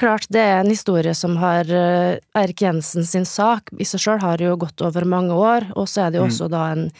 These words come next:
Speaker 1: historie som går helt tilbake til sytti-åttitallet, som da skal fortelles ned på mindre enn fire timer, så det er mange, det er <laughs> mange tøffe kutt vi må
Speaker 2: Ja.
Speaker 1: gjøre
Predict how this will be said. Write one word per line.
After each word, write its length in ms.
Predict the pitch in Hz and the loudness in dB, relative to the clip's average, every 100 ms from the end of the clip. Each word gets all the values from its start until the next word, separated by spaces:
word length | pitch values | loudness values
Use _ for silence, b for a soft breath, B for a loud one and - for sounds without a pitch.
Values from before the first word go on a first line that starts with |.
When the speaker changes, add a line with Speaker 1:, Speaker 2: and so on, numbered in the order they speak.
| B B | B B
Speaker 1:
historie 440 | 202 - 180 165 | -4 0 0 0
som 160 | 160 175 | 0 0
går 180 | 175 175 | 2 2
helt 220 | 175 156 | 0 -2
tilbake 420 | 175 170 151 - | -2 -2 -2 -6
til 280 | - 170 165 | -4 -2 0
sytti-åttitallet, 1120 | 165 185 - - 165 - - 151 160 156 185 180 B B B B B B B | -2 -4 -6 -4 -4 -4 -6 -4 -2 0 0 -2 B B B B B B B
som 540 | - - 208 185 185 | -6 -2 0 2 2
da 240 | 180 170 170 | 2 2 0
skal 400 | - - 180 175 | -2 -2 0 0
fortelles 720 | 214 208 170 160 156 - - | -2 -2 0 0 -2 -2 -2
ned 240 | 160 156 | -2 -2
på 140 | 175 175 | -2 0
mindre 300 | 170 151 151 165 | 0 0 0 0
enn 180 | 170 | -2
fire 320 | 165 - 208 175 | -4 -2 0 0
timer, 360 | 202 185 208 | 0 0 0
så 120 | 233 208 | 0 0
det 120 | 202 | 0
er 40 | |
mange, 640 | 196 202 190 165 160 160 160 | 2 2 2 0 0 0 0
det 40 | |
er 60 | 180 | 0
<laughs> 400 | 196 247 254 262 | 0 2 2 2
mange 260 | 247 180 180 | 2 0 -2
tøffe 500 | - 220 - 170 165 170 | -4 -6 -2 0 0 -2
kutt 300 | - 190 - | -4 -6 -6
vi 80 | 175 | -2
må 160 | 180 | 2
Speaker 2:
Ja. 160 | 185 | 4
Speaker 1:
gjøre 60 | 196 | 2